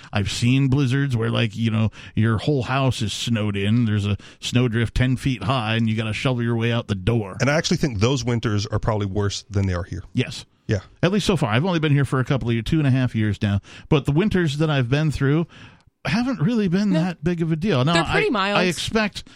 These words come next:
Speaker 1: there's gonna be one maybe this year where, like, you know, it, it comes down and, you know, we get dumped on and we get, you know, but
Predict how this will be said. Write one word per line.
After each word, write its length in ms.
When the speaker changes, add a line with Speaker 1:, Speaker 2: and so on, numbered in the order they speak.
Speaker 1:
there's 420
gonna 200
be 180
one 340
maybe 240
this 260
year 220
where, 220
like, 360
you 140
know, 160
it, 240
it 160
comes 240
down 280
and, 280
you 80
know, 100
we 120
get 180
dumped 280
on 180
and 100
we 80
get, 220
you 80
know, 60
but 160